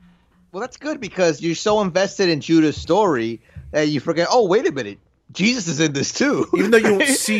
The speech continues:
Speaker 2: him, they, like, never show his face.
Speaker 1: Yeah, out of, out of reverence to Jesus, they, uh, they didn't show his face. That was, I, I looked that up too recently because I was kind of like, "Why wouldn't they just show his face?" You know, it's, it's kinda weird to me.
Speaker 2: Yeah, did you
Speaker 1: But
Speaker 2: get a,
Speaker 1: that
Speaker 2: did you get
Speaker 1: was
Speaker 2: a,
Speaker 1: out of respect.
Speaker 2: i-,
Speaker 1: Yeah.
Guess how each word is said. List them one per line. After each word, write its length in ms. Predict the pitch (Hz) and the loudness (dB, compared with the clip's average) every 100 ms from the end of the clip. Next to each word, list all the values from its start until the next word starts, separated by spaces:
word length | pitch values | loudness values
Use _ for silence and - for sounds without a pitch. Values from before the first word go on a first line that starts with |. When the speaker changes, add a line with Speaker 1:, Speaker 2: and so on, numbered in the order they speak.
| 165 | 0
Speaker 2:
him, 140 | 117 | -2
they, 120 | 107 143 | -2 -2
like, 260 | 151 - | -2 -4
never 320 | 135 160 180 | -4 -4 -4
show 240 | 170 175 151 | -6 -6 -6
his 100 | 131 | -8
face. 500 | - 95 - - - _ _ | -12 -14 -14 -20 -20 _ _
Speaker 1:
Yeah, 380 | 117 104 90 - 131 | -14 -12 -12 -10 -4
out 160 | 151 | -4
of, 80 | 151 | -2
out 160 | 143 143 | -4 -6
of 160 | 127 | -2
reverence 460 | 147 151 170 160 - | -2 -2 -4 -8 -8
to 120 | 170 | -8
Jesus, 720 | 131 135 120 101 104 - - - | -8 -8 -8 -6 -8 -10 -16 -6
they, 260 | 117 113 | -2 0
uh, 360 | 110 107 104 104 - _ _ | 0 0 0 -2 -8 _ _
they 180 | - 123 | -2 0
didn't 180 | 127 120 | 0 0
show 220 | - 104 | -2 -2
his 100 | 101 | -4
face. 320 | 87 80 - - | -8 -12 -10 -4
That 120 | 104 | -2
was, 300 | 107 107 - | -2 -4 -8
I, 100 | 113 - - | -12 -10 -2
I 140 | 165 | 0
looked 200 | 226 226 | 0 0
that 120 | 220 | 0
up 160 | 170 143 | 0 -2
too 300 | - 175 135 | 0 0 0
recently 360 | 123 123 117 110 | -6 -8 -8 -8
because 300 | 117 139 127 | -8 -2 0
I 80 | |
was 180 | 139 139 | -2 -4
kind 220 | - 156 | -6 -4
of 80 | 143 | -4
like, 160 | 127 113 | -6 -8
"Why 200 | 104 127 | -6 -6
wouldn't 180 | 165 185 | -4 -6
they 80 | 175 | -8
just 180 | 160 | -8
show 160 | - 151 | -6 -6
his 120 | 139 | -6
face?" 400 | - 82 - - | -10 -14 -14 -14
You 100 | 104 | -8
know, 140 | 98 104 | -4 -4
it's, 100 | 113 | -4
it's 100 | - | -4
kinda 200 | 156 139 | 0 2
weird 300 | 147 147 - | 2 2 -2
to 100 | 92 | -8
me. 180 | 82 92 | -10 -6
Speaker 2:
Yeah, 120 | 220 | -6
did 180 | 220 254 | -6 -6
you 60 | |
Speaker 1:
But 120 | 302 359 | -2 0
Speaker 2:
get 80 | |
a, 20 | 294 | 0
Speaker 1:
that 300 | 143 - - | -2 -6 -14
Speaker 2:
did 180 | 185 | -14
you 60 | 185 | -10
get 100 | - | -6
Speaker 1:
was 60 | - | -2
Speaker 2:
a, 60 | 147 | 0
Speaker 1:
out 80 | |
of 80 | 143 | -2
respect. 440 | 123 - 98 - - | -4 -8 -10 -12 -20
Speaker 2:
i-, 100 | 170 | -20
Speaker 1:
Yeah. 140 | 170 | -20